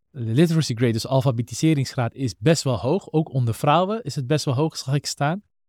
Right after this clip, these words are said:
Eh, ook vrouwen mogen meedoen in het publieke leven. Ehm, eh, er zijn verkiezingen. De, en de verkiezingen vinden ook vredevol plaats. Er is ook een,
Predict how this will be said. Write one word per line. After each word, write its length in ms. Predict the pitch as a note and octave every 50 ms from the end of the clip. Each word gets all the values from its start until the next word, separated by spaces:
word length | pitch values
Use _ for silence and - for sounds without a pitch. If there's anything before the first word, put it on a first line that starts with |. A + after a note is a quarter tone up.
| _ _ _ _ _ _
Eh, 340 | - C3 A#2+ A#2 A#2 B2 -
ook 120 | D#3 C3
vrouwen 300 | - - D3 D3 D3+ D3+
mogen 300 | D3 D3 D3 C3+ - B2
meedoen 300 | B2 B2+ C#3 C#3+ C3 B2
in 100 | G#2 B2
het 120 | A#2+ G#2+ -
publieke 400 | - A2 G#2 A2 A#2 - - A2+
leven. 580 | A#2 C#3+ E3 F#3 F3 - - F3 F3+ F3 F3 E3
Ehm, 160 | - A2+ A2 G2+ - -
eh, 100 | - A2 G#2+ - _ _ _ _ _
er 160 | - B2 A#2
zijn 180 | - B2 A#2 G#2+
verkiezingen. 680 | - B2 - - F#3 F3 F#3 G3 F#3 F#3 F#3 F3+ F3
De, 120 | B2+ A2+ A2 - _ _ _ _ _ _
en 100 | _ B2
de 80 | A2+ A#2
verkiezingen 500 | - - A2+ - D#3+ D#3+ - C3+ B2+ A#2
vinden 380 | - - - - C3 A#2 - -
ook 200 | B2 A2 - -
vredevol 500 | - D3+ D#3 D3 B2+ A2 - A#2 A2+ -
plaats. 340 | - E3 E3+ E3+ E3+ -
Er 120 | - A#2 A2+
is 120 | A2+ -
ook 120 | B2 A2 -
een, 180 | A2+ A2 G#2+